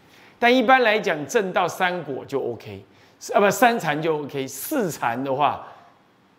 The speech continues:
太自在，那太自在呢，也太快乐，而且没有灾，哇，让你呢乐不思蜀，就不能往前进。一般世尊会这样讲，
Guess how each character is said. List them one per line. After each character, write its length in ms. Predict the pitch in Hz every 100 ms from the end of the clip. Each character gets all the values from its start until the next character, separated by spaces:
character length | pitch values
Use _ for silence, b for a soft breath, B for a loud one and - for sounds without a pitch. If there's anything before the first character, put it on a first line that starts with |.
| _ _ _ _ _ _ _ _
太 180 | - 165
自 240 | - 151
在， 200 | 160 123 - - _ _ _ _ _ _ _ -
那 280 | 240 175 - - - _ _ _ _ _ _ _
太 180 | - 302
自 240 | 226 285
在 260 | 202 262 202
呢， 220 | 185 180 180 - - 156 156
也 200 | 151 147
太 200 | 143 214
快 260 | 185 226 185
乐， 180 | 202 180
而 160 | 170
且 120 | 170
没 160 | 151 208
有 100 | 170
灾， 380 | - - 147 147 147 - - _ _ _ _ _
哇， 440 | 123 143 143 143 143
让 240 | 160 139
你 60 | 120
呢 120 | 113 107 - -
乐 200 | 202 165
不 140 | 151
思 240 | - 156
蜀， 220 | 139 - 110 _ _ _ -
就 100 | 120
不 100 | 170
能 120 | 151
往 200 | 123 113
前 240 | 101 101
进。 220 | 110 123 95 - _ _ _ _ _ -
一 80 | 208
般 300 | 190 180 175
世 240 | - 180
尊 140 | 139 135
会 100 | 123
这 100 | 120
样 80 | 95
讲， 160 | -